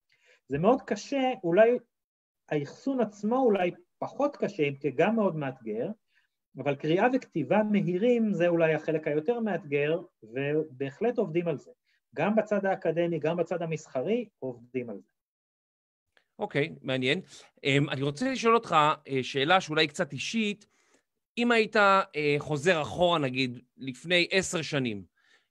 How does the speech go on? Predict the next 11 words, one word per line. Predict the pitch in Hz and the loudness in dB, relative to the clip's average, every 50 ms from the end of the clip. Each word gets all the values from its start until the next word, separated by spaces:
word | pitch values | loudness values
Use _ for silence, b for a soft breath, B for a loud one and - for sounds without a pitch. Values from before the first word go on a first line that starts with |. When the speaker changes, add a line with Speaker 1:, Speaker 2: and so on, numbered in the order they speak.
| - | -4
Speaker 2:
והיו | 113 127 165 202 | 2 4 6 6
אומרים | 220 214 196 220 220 | 6 6 4 0 0
לך, | 202 151 143 143 - - | 0 -2 -2 -4 -2 0
"עוד | 196 240 247 220 196 214 | 2 4 4 4 2 0
עשר | 226 220 - 220 190 | -2 -2 -4 -6 -6
שנים | 156 147 160 165 170 208 240 247 233 226 202 | -6 -4 -2 -2 0 0 2 2 2 2 0
נוכל | 175 165 - 202 233 226 | -2 -4 -4 -4 -2 -2
לעשות | 214 202 185 151 - 214 214 190 | -2 -2 -2 -4 -4 -6 -4 -2
את | 185 175 | 0 0
הדברים | 175 147 143 165 170 185 185 175 | 0 0 0 -2 0 0 2 2
האלה, | 175 165 185 202 196 190 175 170 165 165 | 2 2 2 2 2 2 2 2 2 0